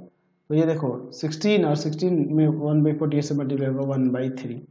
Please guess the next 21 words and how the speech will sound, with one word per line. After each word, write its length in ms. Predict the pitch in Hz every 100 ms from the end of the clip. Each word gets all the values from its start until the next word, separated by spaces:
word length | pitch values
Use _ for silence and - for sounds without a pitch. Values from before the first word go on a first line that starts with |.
| _ _ _ _ _ -
और 120 | 151
नीचे 260 | 170 165 165
thirteen 420 | 170 156 196 190
to 100 | 185
the 100 | 185
power 180 | 151 139
six 300 | - 202 -
है 80 | 135
और 140 | 131
सिक्स 260 | 135 196 190
में 100 | 180
वन 180 | 170 175
फोर्टी 260 | 170 156 156
एट 100 | 156
से 100 | 156
multiply 480 | 156 151 151 147 143
होगा 260 | 127 160 214 - - - _ _ _ _
तो 100 | 156 156 156 156 - -
वन 260 | 147 165 151
बाई 160 | 131 143
एट, 520 | 139 123 110 110 -